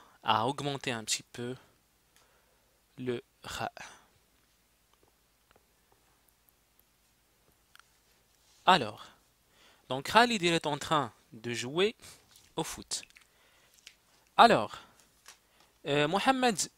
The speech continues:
dit à Khalid, Anta, Anta,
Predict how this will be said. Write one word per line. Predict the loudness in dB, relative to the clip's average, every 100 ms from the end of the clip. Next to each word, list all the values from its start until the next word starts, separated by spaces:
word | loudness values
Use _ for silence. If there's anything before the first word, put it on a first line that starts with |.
| -16
dit | -2 0 0 2
à | 2
Khalid, | 4 0 0 -6 -10 -10 _ _ _ _ _ _ _ _ _ _ _ _ -20 -20 -20 _ _ _ _ _ _ _ _ _ _ _ _ _ _ _ _ _ _ _ _ _ _ _ _
Anta, | 10 10 6 0 8 10 10 6 _ _ _ _ _ _ _ _ _ _
Anta, | 8 8 4 -2 2 8 8 6